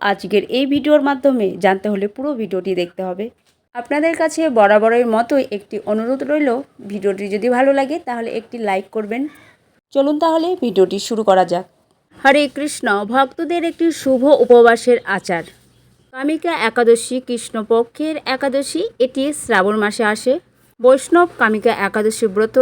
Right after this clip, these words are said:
একজন ব্যক্তি দ্বারা সংঘটিত সমস্ত পাপ তার বর্তমান জীবন এবং অতীত জীবন থেকে ধুয়ে ফেলতে সাহায্য করে।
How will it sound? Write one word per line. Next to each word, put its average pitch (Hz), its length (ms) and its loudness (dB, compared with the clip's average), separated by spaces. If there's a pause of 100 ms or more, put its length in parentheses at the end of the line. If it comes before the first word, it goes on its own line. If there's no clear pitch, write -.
একজন 208 440 -2
ব্যক্তি 226 400 2
দ্বারা 247 420 0
সংঘটিত 220 800 -4
সমস্ত 285 540 -4
পাপ 202 420 0 (360)
তার 196 200 -2
বর্তমান 233 540 -4
জীবন 208 400 -4
এবং 190 240 -2 (100)
অতীত 226 340 -6
জীবন 247 320 -6
থেকে 254 340 -2 (400)
ধুয়ে 285 300 -4
ফেলতে 220 480 0
সাহায্য 196 540 -4
করে। - 300 -6